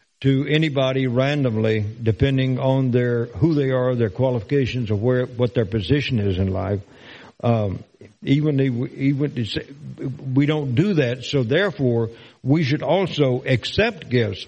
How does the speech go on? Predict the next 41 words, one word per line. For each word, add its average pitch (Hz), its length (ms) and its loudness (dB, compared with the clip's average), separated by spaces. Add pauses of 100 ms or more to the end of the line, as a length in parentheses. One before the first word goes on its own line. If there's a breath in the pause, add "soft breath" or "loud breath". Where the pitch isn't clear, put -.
only 160 360 2
for 135 180 -2
service. 98 560 -2 (840 soft breath)
And 123 180 2
I 123 80 0
found 165 400 -2
that 135 100 -2
when 139 180 2
you 131 80 2
go 156 240 2
to 135 140 2
visit 127 340 0
other 123 220 2
countries 156 680 0
and 123 220 0
you're, 117 220 2
you're 113 280 0
visiting 131 480 0
with 123 180 2
a - 20 2
group 127 300 0
of 104 100 -6
people, 143 480 2 (360 loud breath)
that 117 180 2
sometimes 143 600 0
after 131 400 0
you 131 320 2
have 113 200 -4
spoken 135 520 -2
to 110 100 -4
the 117 100 -6
group 120 240 0
of 104 80 -6
people 127 480 2
and 120 180 2
maybe 120 240 0
you've 113 140 0
taken 120 320 2
prasadam 120 480 -2
with 117 140 2
them, 117 200 0